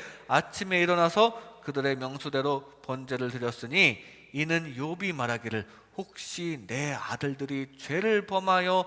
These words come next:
마음으로 하나님을 욕되게 하였을까?" 함이라. 욥의 행위가 항상 이러하였더라. 혹시 세상 안에서 노느라고 타락하여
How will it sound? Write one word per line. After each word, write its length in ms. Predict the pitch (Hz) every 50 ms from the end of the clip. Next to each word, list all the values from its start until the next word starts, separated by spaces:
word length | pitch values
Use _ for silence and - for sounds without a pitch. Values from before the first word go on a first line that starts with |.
| - - - - -
마음으로 500 | - 135 170 202 220 214 220 214 208 208
하나님을 480 | 202 214 202 208 196 196 196 196 180 156
욕되게 400 | 180 - - - 190 190 185 190
하였을까?" 760 | 185 190 190 185 185 - 185 175 175 - 180 175 175 175 175
함이라. 760 | 180 165 165 156 143 143 143 147 147 143 143 139 135 127 120 - - - - - -
욥의 320 | 131 131 127 135 139 131 135
행위가 400 | 135 135 131 127 120 110 127 120
항상 600 | 117 - 160 175 175 170 170 165 - 175 175 170 - - - - - _
이러하였더라. 2000 | - 127 131 131 139 147 151 156 151 139 131 117 123 131 135 - - - - 104 110 113 120 123 123 120 120 117 113 113 113 107 107 107 107 110 113 117 117 - - - - _ _ _ _ _ _ _ _ _ _ _ _ _ _ _ _ _ _ _ _ _ _ - - - _ _
혹시 400 | 277 277 - - - - 269 254
세상 380 | - - 226 220 - 247 240 196
안에서 380 | 147 143 156 156 147 165 151
노느라고 1120 | 143 135 143 156 175 180 170 147 135 123 - 110 107 110 123 139 139 131 120 110 98 - - - - - - _ _ _
타락하여 920 | - - - 202 196 - - - - 104 92 87 90 107 131 143 131 107